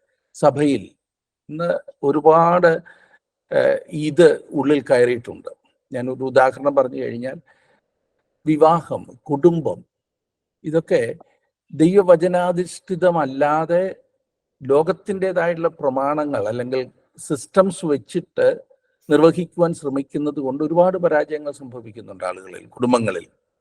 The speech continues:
വേറൊരു കാര്യം വിനോദോപാധികളാണ്, ഈ എന്റർടൈൻമെന്റ്സ്. ബൈബിൾ പഠിപ്പിച്ചുകൊണ്ടിരുന്നാൽ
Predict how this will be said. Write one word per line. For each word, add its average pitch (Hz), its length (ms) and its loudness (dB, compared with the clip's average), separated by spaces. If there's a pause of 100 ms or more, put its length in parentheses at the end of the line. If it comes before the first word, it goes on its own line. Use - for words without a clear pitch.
(720)
വേറൊരു 185 340 6
കാര്യം 170 540 -2
വിനോദോപാധികളാണ്, 139 1080 -2 (200)
ഈ 117 360 -14
എന്റർടൈൻമെന്റ്സ്. 135 800 0
ബൈബിൾ 147 320 2
പഠിപ്പിച്ചുകൊണ്ടിരുന്നാൽ 147 1300 -2